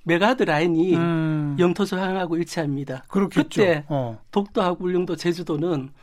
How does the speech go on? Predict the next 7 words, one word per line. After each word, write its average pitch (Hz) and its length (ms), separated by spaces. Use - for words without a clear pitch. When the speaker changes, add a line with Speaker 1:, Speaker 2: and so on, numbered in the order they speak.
Speaker 1:
얼씬거리지 185 600
마라 165 340
그래서 160 540
Speaker 2:
아. 127 560
Speaker 1:
그때부터 233 840
오십이 196 880
년 196 400